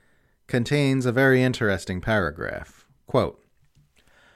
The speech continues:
"Ordinary Ukrainians on the front lines are divided on a ceasefire and negotiations.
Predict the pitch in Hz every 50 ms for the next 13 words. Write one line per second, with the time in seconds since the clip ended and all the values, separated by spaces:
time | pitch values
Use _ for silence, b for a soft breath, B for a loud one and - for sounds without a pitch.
0 | b b b b b b - 151 175 196 196 190 185 180 180 175 160 151 147 143
1 | - - - 165 160 151 127 104 92 92 98 101 98 98 101 101 - 120 117 113
2 | 110 85 104 123 131 127 107 90 87 87 90 95 107 107 110 123 120 117 117 123
3 | 139 147 117 82 73 69 71 78 76 80 - - - 87 82 - - - 85 78
4 | 78 78 78 78 80 82 82 85 80 82 90 90 85 - 101 95 95 98 95 -
5 | - - 50 - - - - - -